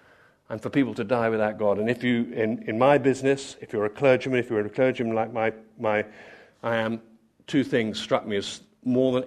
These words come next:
anything else, I think, when I first became a clergyman. The first is that you get ushered in to the terrible suffering in people's lives because you're a clergyman.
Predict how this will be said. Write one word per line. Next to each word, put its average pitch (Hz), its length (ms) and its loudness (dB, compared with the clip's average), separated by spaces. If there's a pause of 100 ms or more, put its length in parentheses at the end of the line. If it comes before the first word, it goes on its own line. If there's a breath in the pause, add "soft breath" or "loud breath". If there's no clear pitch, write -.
anything 147 420 4
else, 110 320 4
I 98 60 0
think, 107 260 -4
when 110 140 -2
I 107 100 4
first 120 380 0
became 113 240 0
a 107 40 -2
clergyman. 104 460 -2
The 101 60 -6
first - 480 -2 (360 loud breath)
is 117 180 -4
that 127 100 -6
you 117 100 -6
get 120 220 -2
ushered 147 500 0
in 107 420 2 (280 loud breath)
to 131 100 -8
the 120 80 -4
terrible 131 540 2
suffering 113 500 -2
in 104 80 -4
people's 98 300 -8
lives 95 260 -2
because 113 340 -6
you're 110 120 -2
a 104 40 -2
clergyman. 90 500 -6